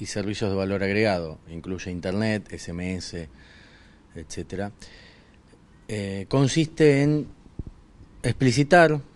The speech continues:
claramente y actualizar las obligaciones que tienen las operadoras con licencia de, de telecomunicaciones respecto de la calidad de los servicios. Por un lado, el funcionamiento de la red, eh,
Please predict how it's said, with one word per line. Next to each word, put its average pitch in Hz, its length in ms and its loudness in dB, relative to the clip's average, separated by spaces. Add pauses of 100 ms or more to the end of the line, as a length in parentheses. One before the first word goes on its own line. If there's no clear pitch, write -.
claramente 147 840 4 (120)
y 113 80 0
actualizar 110 760 2 (460)
las 98 240 -2
obligaciones 104 560 2
que 92 140 -4
tienen 101 340 0
las 87 680 -6
operadoras 104 840 -2 (240)
con 85 240 -6
licencia 90 400 -6
de, 87 180 -4
de 80 560 -12
telecomunicaciones 101 880 -2 (1160)
respecto 120 500 4
de 123 300 4
la 110 120 0
calidad 104 280 2
de 101 80 2
los 95 120 -2
servicios. 85 400 -8 (120)
Por 98 120 0
un 123 120 2
lado, 170 160 4
el 151 80 0
funcionamiento 147 840 0
de 110 120 -4
la 117 100 0
red, 165 300 2 (680)
eh, 78 300 -10